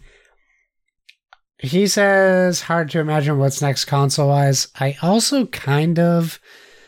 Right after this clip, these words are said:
think that was true for this generation of consoles.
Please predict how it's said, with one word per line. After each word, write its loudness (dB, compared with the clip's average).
think -2
that -4
was -2
true 0
for -2
this 0
generation -2
of -4
consoles. -2